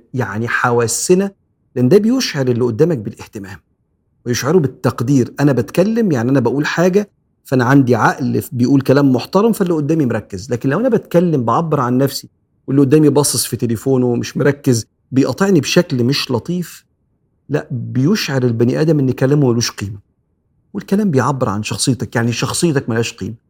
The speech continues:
وكان النبي صلى الله عليه وسلم يعطي جلساءه كل واحد منهم بنصيبه، حتى يظن كل جليس أنه أكرم الناس على رسول الله. وإذا صابره أحد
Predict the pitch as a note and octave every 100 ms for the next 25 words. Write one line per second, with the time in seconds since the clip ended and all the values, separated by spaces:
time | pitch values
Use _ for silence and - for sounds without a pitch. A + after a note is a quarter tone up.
0 | _ _ _ _ _ - - F3 D3+ B2+
1 | A2+ A2 C3+ A2+ - A2+ G#2+ A2+ B2 A2+
2 | - E3+ F#3 D#3+ B2 C#3+ C3+ A#2 G#2 A2+
3 | G#2+ E3+ E3+ D#3 F#3+ - _ _ - F#3
4 | C#3+ C3 D#3 - B2+ A#2+ B2+ F3 E3+ D#3
5 | C#3+ A#2+ - A#2+ G#2 F#2+ - _ _ -
6 | E3+ - C#3 A#2+ A#2+ F3+ C#3 - E3 C#3+
7 | A2+ B2 D#3+ F#3 - C3 D3+ C3+ E3+ -
8 | C#3 B2 A#2+ C3+ C3 A2 A2+ G#2+ - G#2+
9 | F#2+ G2 F#2+ _ _ _ _ _ - B2+
10 | A3 G#3+ F3 C#3 - C#3 A#2+ A#2 B2+ E3+
11 | D3+ A2 A#2 - - - D3+